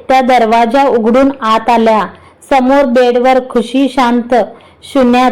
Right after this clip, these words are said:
नजर लावून बसली होती. निस्तेज चेहरा, ओलसर डोळे, गालावर अश्रूंचे सुकलेले, तशीच बसून होती.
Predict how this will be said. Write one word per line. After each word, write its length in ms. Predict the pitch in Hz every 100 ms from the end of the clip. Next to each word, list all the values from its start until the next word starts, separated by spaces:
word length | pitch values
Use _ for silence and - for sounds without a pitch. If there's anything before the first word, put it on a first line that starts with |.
| 254
नजर 420 | 247 233 226 262
लावून 440 | 262 233 226 254
बसली 360 | 240 226 - 233
होती. 580 | 240 214 233 226 185 - - - -
निस्तेज 480 | 262 254 254 277 277
चेहरा, 580 | 277 269 240 226 220 196 -
ओलसर 580 | 226 233 226 226 247 247
डोळे, 340 | 233 226 220 208 202 - - _ 226
गालावर 520 | 233 226 240 269 277 277 214
अश्रूंचे 680 | 214 226 240 254 - 262
सुकलेले, 840 | 247 247 240 233 233 247 262 262 - - _ 269
तशीच 400 | 254 294 294 262
बसून 480 | 247 240 262 254
होती. 560 | 247 226 247 233 196 -